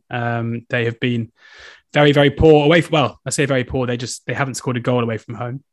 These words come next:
Um, so their record at home is played two, won two, scored three, conceded one. Uh, their record away from home, um, is, uh, played three, drawn one, lost one, uh,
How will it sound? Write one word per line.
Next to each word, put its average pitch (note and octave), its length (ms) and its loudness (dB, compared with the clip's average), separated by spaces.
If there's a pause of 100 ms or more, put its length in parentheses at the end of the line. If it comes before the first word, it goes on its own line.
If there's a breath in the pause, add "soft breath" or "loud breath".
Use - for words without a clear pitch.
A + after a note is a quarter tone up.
(140)
Um, A#2+ 140 0
so - 140 -4
their B2 100 2
record B2+ 300 0
at A#2 80 0
home B2 200 2
is A#2 200 -2
played B2+ 320 -4
two, B2+ 180 -4
won B2 220 -2
two, B2 180 -4
scored B2 320 -6
three, B2 340 -4 (460 loud breath)
conceded B2 420 -2
one. C3 480 0
Uh, B2 260 -2
their B2 120 -4
record A#2+ 400 -6 (340)
away E3 220 4
from C3 160 -4
home, A#2+ 280 -4 (200)
um, B2 380 0
is, B2 640 -10 (140)
uh, B2 320 0
played C3+ 380 -6
three, B2+ 220 -2
drawn B2 320 -2
one, B2 160 -2
lost C#3+ 260 -6
one, G#2+ 160 -10 (400)
uh, A#2+ 260 0